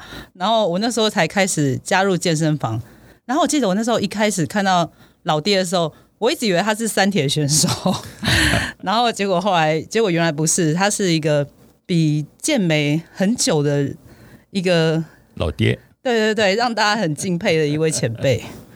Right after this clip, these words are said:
Speaker 2: OK，
Speaker 1: 嗯。
Speaker 2: 呃，那我在健身房，呃，其实我在健身房里面的，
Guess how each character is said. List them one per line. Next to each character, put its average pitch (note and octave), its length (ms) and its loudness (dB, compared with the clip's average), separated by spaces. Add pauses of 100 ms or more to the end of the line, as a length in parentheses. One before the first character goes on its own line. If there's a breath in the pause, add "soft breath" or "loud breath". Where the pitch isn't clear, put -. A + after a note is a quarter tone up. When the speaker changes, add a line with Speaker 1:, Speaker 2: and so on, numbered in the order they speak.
(640 loud breath)
Speaker 2:
OK， G#2 360 0 (140)
Speaker 1:
嗯。 F#3+ 120 -2
Speaker 2:
呃， B2 200 0
那 B2+ 280 -4
我 G#2 160 0
在 G#2+ 460 0
健 B2+ 220 0
身 C3+ 120 0
房， G#2 440 2
呃， F#2+ 120 -2
其 B2+ 200 0
实 B2 80 0
我 F2 100 2
在 G#2 100 0
健 A#2 220 0
身 A2+ 140 2
房 G2 260 2
里 E2 80 0
面 D#2+ 300 0
的， D2 400 -2